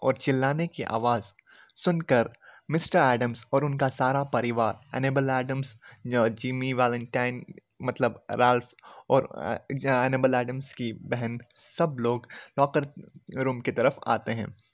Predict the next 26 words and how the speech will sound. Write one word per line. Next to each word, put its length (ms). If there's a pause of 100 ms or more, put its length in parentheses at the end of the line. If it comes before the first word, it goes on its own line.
(440)
और 160
उन्हें 440
पता 280
चलता 360
है 140
कि 320 (140)
अगाथा 440
अंदर 520 (160)
बंद 220
हो 220
गई 260
है। 280 (560)
ये 120
बात 220
सुनकर 640
एनेबल 360
एडम्स 360
की 120
बहन 380 (440)
बहुत 240 (160)
डर 200
जाती 340
है 220 (320)
और 220
ज़ोर 300
से 420